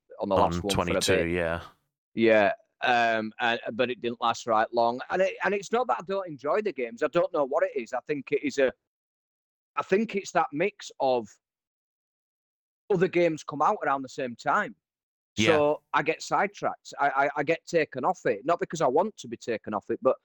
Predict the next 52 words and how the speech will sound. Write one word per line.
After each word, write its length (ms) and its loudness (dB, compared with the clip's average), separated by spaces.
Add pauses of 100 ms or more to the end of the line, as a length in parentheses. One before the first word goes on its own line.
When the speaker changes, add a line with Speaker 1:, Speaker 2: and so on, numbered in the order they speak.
(260)
Speaker 1:
I'm 180 6
just 220 -4
preferring 500 0
other 140 2
games. 480 2 (380)
Whereas 500 2 (640)
I 80 0
still 240 0
like 300 2
the 80 -4
wrestling 440 -8
and 140 -6
I'm 80 -2
still 240 -2
into 400 2
it. 140 2 (680)
Uh, 60 -16 (140)
uh, 160 -4
I'm 160 -2
not 180 2
as 140 0
much, 440 0
obviously, 380 -2
and 300 -2
we've 120 -2
had 140 0
that 140 -2
discussion, 420 -10
and 100 -6
that's 360 -6
something 180 -4
for 120 -2
another 220 0
day, 280 6
but 140 2 (1160)
A 40 2
E 160 0
W 300 2
is 120 -10
coming 220 -2
out 160 0 (160)
end 160 -2
of 60 0
next 240 -8
month, 260 -2
where 120 2
th-, 160 -6
there's 160 -10
not 160 2
a 40 2
lot 180 2
out. 220 -2